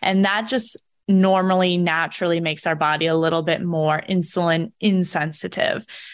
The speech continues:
So we tend to have those higher glucose values, a little bit higher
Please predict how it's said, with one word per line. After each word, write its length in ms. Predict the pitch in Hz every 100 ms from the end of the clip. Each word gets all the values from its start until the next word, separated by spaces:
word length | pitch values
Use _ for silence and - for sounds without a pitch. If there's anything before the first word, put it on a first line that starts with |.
| -
So 160 | - 196
we 120 | 202
tend 280 | 202 196 190
to 60 |
have 200 | 175 165
those 220 | 165 160
higher 400 | - - 262 262
glucose 480 | 226 220 214 208 190
values, 640 | - 175 175 170 170 170 165
a 100 | 180
little 280 | 185 214
bit 120 | 233 -
higher 560 | - 190 185 185 180